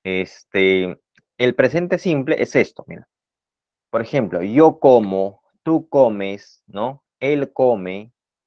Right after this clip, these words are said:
nosotros comemos, ustedes comen, ¿no? Y así sucesivamente, ¿no? Entonces,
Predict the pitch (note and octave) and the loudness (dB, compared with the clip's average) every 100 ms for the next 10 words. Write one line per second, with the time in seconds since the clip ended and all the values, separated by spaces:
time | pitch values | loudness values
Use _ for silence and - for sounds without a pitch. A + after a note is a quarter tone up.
0 | _ _ _ _ A2 G2+ C3+ C3 C#3 - | _ _ _ _ -14 -8 -8 -4 -4 -2
1 | C#3 C3+ F#2+ F#2 G2 _ _ G2+ - C3+ | -2 -2 -4 -6 -10 _ _ -12 -8 -4
2 | B2 A#2+ - C#3+ C3+ F#2+ F2+ G#2 A#2+ _ | -2 -2 -4 -2 -2 -2 -8 -12 _ _
3 | - G#2 A#2+ _ _ _ G#2+ G#2+ C3 B2+ | -10 -10 -10 _ _ _ 0 0 0 -10
4 | A2+ G2 F#2 A2+ A2 A2+ F#2+ D#2+ _ _ | -10 -10 -4 2 2 2 -2 -6 _ _
5 | - A#2+ C#3 _ _ _ _ G#2+ G2 A#2 | -6 -6 -6 _ _ _ _ -8 2 2
6 | A2+ C3 B2+ | 4 0 0